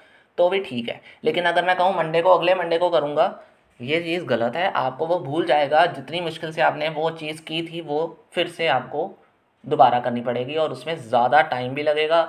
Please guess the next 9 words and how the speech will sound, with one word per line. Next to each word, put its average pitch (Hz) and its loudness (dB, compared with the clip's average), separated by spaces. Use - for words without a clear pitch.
और 143 6
आपका 127 4
ज़्यादा 131 2
दिमाग 120 -4
भी 113 -14
यूज़ 113 -4
होगा। 104 -16
So, 175 2
इसलिए 165 -4